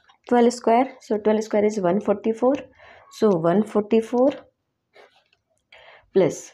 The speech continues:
square root of minus b whole square. So square is cancelled from square root, so it will become minus b minus twelve twos are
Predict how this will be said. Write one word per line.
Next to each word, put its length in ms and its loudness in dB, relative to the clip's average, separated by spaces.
square 240 0
root 160 2
of 240 -2
minus 380 0
b 200 0
whole 180 4
square. 280 -2
So 160 -2
square 260 0
is 120 -2
cancelled 300 -2
from 180 -2
square 280 0
root, 200 0
so 160 -2
it 140 -2
will 100 2
become 260 0
minus 380 -2
b 300 -2
minus 640 -2
twelve 240 2
twos 180 -2
are 160 -2